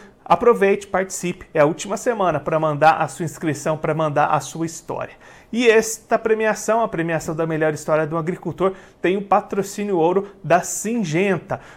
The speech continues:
Você conhece o Acessa Agro? Ela é a plataforma de benefícios da Singenta, onde você ganha pontos através da compra de produtos Singenta. São mais de três mil itens,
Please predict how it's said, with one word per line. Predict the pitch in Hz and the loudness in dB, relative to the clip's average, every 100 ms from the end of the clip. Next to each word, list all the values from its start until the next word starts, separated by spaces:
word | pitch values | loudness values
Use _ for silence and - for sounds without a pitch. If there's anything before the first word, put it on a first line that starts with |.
| - | -6
Você | 151 - - | -6 2 2
conhece | - - 254 208 220 240 - - 202 - | 2 4 6 6 4 2 -4 -4 -4 -2
o | 208 220 | 0 0
Acessa | - 175 - 170 - 180 | 2 0 2 -2 2 6
Agro? | 202 135 117 - - | 6 4 -2 -8 -2
Ela | 135 165 208 - | 6 6 6 4
é | |
a | 220 | 4
plataforma | - 240 156 - 240 202 175 160 | 4 2 2 4 6 6 6 2
de | 156 | 0
benefícios | 170 156 - 175 - 151 | -2 -2 -4 -8 -6 -4
da | 160 | -2
Singenta, | 156 180 139 139 185 196 233 - | -2 -4 -4 -2 -2 -2 -4 -6
onde | - 196 | 0 0
você | 202 208 233 | 0 0 2
ganha | 180 196 233 247 | 4 4 2 0
pontos | - 226 220 220 - - - | 4 6 6 2 -12 -14 2
através | 180 196 214 180 175 196 190 - | 2 4 4 6 6 4 4 -6
da | 165 190 | 2 2
compra | 190 190 196 196 180 | 4 2 2 0 0
de | 185 | 0
produtos | 190 180 151 165 170 - | -4 -4 -2 -6 -6 -12
Singenta. | - 180 123 120 110 - - - | -8 -6 -6 -8 -12 -18 -20 -16
São | - 170 | 0 4
mais | 202 226 | 6 4
de | 240 | 0
três | 240 226 262 247 233 | 0 2 2 0 -4
mil | 247 233 | -4 -2
itens, | 226 226 240 233 | -2 -2 -4 -6